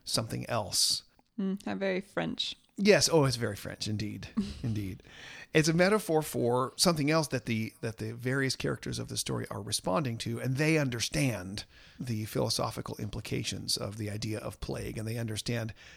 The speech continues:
Speaker 1: how it compares to things that they're struggling with in their lives. And so the, the cha-, the characters, is what I'm trying to say, have a bunch of philosophical conversations.
Speaker 2: Hmm. What are the different philosophical positions that they bring to the table?
Speaker 1: Well, so there's, there is the doctor, who is a,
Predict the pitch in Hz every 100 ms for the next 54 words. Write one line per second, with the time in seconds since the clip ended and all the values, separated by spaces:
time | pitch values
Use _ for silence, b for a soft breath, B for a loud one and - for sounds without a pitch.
0 | - 127 120 - 117 127 131 123 - -
1 | 117 110 110 104 127 107 110 107 104 107
2 | 104 110 107 113 123 147 - 147 143 -
3 | 202 - 147 202 180 127 123 123 127 117
4 | 113 123 117 - 117 110 B - 170 160
5 | 165 131 135 127 117 113 - 113 113 107
6 | 98 113 98 95 - - - _ - 196
7 | - 208 202 202 202 190 175 - 202 -
8 | 202 - 202 - 220 - - - - 190
9 | 208 214 - - - - - 220 - 226
10 | - 240 B B B B B _ _ _
11 | 156 165 190 170 160 156 143 - - 151
12 | 143 131 127 - - - 147 135 170 185
13 | - 107 104 - 139 135 123 120 117 113
14 | -